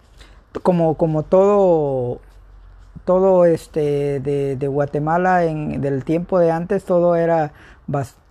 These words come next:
los nombres se los dieron por, por lenguajes indígenas. Entonces, Guatemala, si, este, si no estoy muy, muy seguro, creo que significa, eh,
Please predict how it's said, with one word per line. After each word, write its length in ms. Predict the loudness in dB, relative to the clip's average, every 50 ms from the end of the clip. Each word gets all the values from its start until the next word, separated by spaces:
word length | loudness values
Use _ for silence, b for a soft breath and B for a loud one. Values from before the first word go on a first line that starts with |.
| -6 -4
los 140 | -2 -2 0
nombres 340 | 0 0 2 2 0 0
se 80 | 0 0
los 180 | 0 0 0 0
dieron 480 | 0 0 0 0 0 -2 -6 -8 -10 -12 _ _ _ _ -20 _ _ _ _ _ -20 -6
por, 360 | -4 -2 -2 0 -2 -4 -4
por 200 | -4 -4 -2 -2
lenguajes 720 | -2 -2 -2 -2 0 -2 0 0 -2 -2 -2 -4 -6 -14 b b b b b b b -8 -6
indígenas. 680 | -4 0 0 0 0 0 0 -2 -2 -4 -6 -6 -6
Entonces, 420 | -8 -4 -2 -2 -2 0 0 0
Guatemala, 760 | 0 0 0 -2 -4 -2 -2 0 0 2 2 2 0 -2 -8 b b b b b b b b b b b _ _ _ _ _ _ _ _ _
si, 360 | -20 -20 -20 -20 -8 -4 0 2
este, 300 | 2 2 2 0 -4 -6
si 140 | -4 -2
no 100 | -2 -2
estoy 220 | -2 -2 -2 -2 0
muy, 240 | 0 0 0 0 0
muy 180 | 0 -2 -2
seguro, 340 | 0 0 0 2 2 0 0
creo 240 | 0 -2 -2 -2 -2
que 140 | -2 -4 -4
significa, 1300 | -4 -6 -6 -6 -6 -6 -4 -6 -6 -4 -4 -2 0 0 0 2 0 0 0 0 0 -2 -2 -4 -8 _ _ _ _ -6
eh, 120 | -6 -4